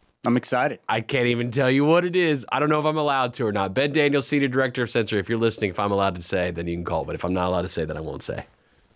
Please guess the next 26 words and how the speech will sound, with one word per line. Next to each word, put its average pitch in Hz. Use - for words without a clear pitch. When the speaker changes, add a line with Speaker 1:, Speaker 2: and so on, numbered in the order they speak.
Speaker 2:
I'm 139
just 143
not 165
Speaker 1:
I 139
Speaker 2:
gonna 214
Speaker 1:
like 208
Speaker 2:
say. 180
Speaker 1:
the -
tease. 151
It's 151
Tuesday. 160
Tease 175
it. -
Speaker 2:
Tease, 208
Teaseful 262
Tuesday. 233
Speaker 1:
Mm, 151
tease 156
day. 95
Speaker 2:
Tease 240
day. 120
It's, 120
uh, 113
imbue-like. 160
Speaker 1:
No. 139
Speaker 2:
Nope. 101